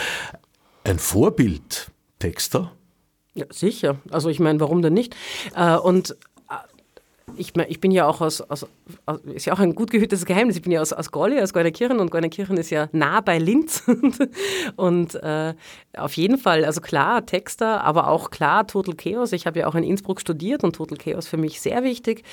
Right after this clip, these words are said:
Speaker 2: Aber auch Schönheitsfehler und, und auch, äh, ähm, es, äh, g-, gab da ja auch, ähm, von denen, die ich, äh,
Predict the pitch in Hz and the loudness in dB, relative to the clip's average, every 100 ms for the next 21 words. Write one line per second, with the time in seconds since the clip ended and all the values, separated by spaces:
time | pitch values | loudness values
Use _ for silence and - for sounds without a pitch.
0 | - 185 - 202 196 240 - 226 330 320 | -16 -4 2 4 6 2 2 4 4 2
1 | 247 226 208 214 208 - 202 - 190 277 | 0 2 4 4 2 0 0 4 4 4
2 | - - 196 196 202 - - _ 180 185 | 0 -2 2 2 0 -12 -20 _ -4 0
3 | 190 - - - - 139 139 156 - 175 | 0 0 -6 -8 -14 -16 -14 -16 -12 -6
4 | 165 143 - 196 190 170 185 185 - 175 | 2 2 4 2 4 4 4 2 -4 -2
5 | 170 170 165 - - - - _ _ _ | 0 0 -2 -14 -20 -20 -20 _ _ _
6 | _ _ - 160 170 160 170 180 175 175 | _ _ -12 -2 0 2 4 2 2 -2
7 | 175 - - 160 151 160 | -4 -6 -10 -4 -2 -2